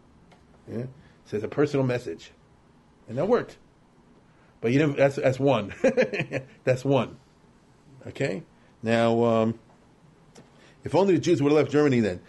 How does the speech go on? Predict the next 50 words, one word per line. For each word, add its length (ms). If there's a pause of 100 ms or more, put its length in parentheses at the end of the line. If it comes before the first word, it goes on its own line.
(440)
Metternich 600
can 140
tell 220
Rothschild 520
and 20
the 80
other 120
guys, 300 (240)
"I'd 200
like 220
to 60
help 200
the 80
Jews, 240
but 140
listen, 260
if 60
we 80
give 120
them 60
civil 200
rights, 180
the, 80
the 180
public 280
go 140
nuts." 340 (460)
Can't 220
do 100
it. 180 (840)
You 80
know, 60
the 100
atmosphere 420
is 100
such, 300 (260)
if 120
you 60
give 200
them 80
the 100
civil 200
rights, 320 (200)
they'll 140
go 140
crazy. 300
I 40
can't 240
control 400
them. 160